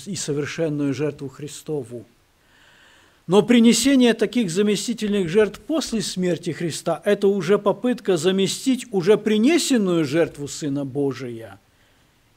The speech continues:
не восполнить её отсутствие, как было ранее, но заместить её саму, отодвинуть её, заменить её, отвергая тем самым её истинность, её совершенство, отвергая факт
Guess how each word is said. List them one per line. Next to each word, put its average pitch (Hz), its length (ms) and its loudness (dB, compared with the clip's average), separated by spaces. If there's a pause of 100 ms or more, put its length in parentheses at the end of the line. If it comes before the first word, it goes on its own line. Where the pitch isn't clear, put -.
(180)
не 269 220 4
восполнить 196 680 4
её 170 220 4
отсутствие, 156 580 -4
как 151 180 -6
было 151 300 -2
ранее, 131 680 -6 (1300)
но 254 380 0 (400)
заместить 220 840 2
её 160 280 0
саму, 147 460 -4 (500)
отодвинуть 180 800 2
её, 135 240 -4
заменить 214 640 4
её, 143 200 -2
отвергая 165 580 2
тем 202 220 -4
самым 202 360 0
её 165 320 -2 (340)
истинность, 196 580 -4
её 151 120 -2
совершенство, 156 600 -4
отвергая 156 600 -2
факт - 640 -4